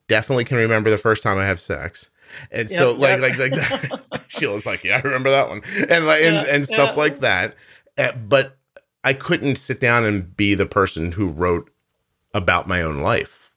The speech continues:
Speaker 1: like, day-to-day stuff. I just don't, I don't remember any of it.
Speaker 2: Right.
Speaker 1: Yeah.
Speaker 2: Yeah. No, I,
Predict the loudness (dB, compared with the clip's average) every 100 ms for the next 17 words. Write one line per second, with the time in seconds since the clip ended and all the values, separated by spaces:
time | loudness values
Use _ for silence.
0 | -2 0 2 2 2 2 0 -2 0 -2
1 | 0 -4 -4 -6 -6 -6 -2 -2 -2 -6
2 | -6 -2 -2 -2 -2 -4 -12 -12 -16 _
3 | _ _ -4 0 2 0 -4 -6 -4 -6
4 | -8 -6 -2 0 -2 -6 -16 _ _ _
5 | _ _ _ -8 -2 -2